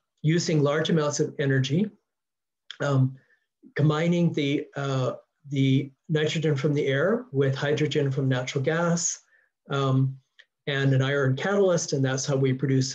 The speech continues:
uh, liquid ammonia, right? So this is drawing from the nit-, so it's affecting nitrogen cycle. Well, there's lots of nitrogen, but it's a, it's a relatively irreversible process in that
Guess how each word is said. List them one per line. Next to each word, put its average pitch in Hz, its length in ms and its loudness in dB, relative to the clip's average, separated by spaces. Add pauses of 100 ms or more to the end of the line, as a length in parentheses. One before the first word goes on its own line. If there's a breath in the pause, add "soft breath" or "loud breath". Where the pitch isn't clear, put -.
(100)
uh, 127 300 -6
liquid 139 360 0
ammonia, 120 580 -4 (460)
right? 131 240 -8
So 135 280 0
this 151 260 2
is 156 280 -2 (380 soft breath)
drawing 156 580 2
from 156 160 -4
the 131 80 2
nit-, 143 140 0
so 139 140 2
it's 131 120 2
affecting 175 380 0
nitrogen 156 360 0
cycle. 143 280 -4
Well, 151 100 0
there's 143 160 0
lots 180 300 -2
of 160 100 -2
nitrogen, 175 540 -2 (340 soft breath)
but 151 160 2
it's 143 200 0
a, 135 140 0 (220)
it's 143 160 0
a 160 40 2
relatively 139 840 2 (240 loud breath)
irreversible 156 720 2
process 156 560 0
in 135 200 2
that 139 200 -2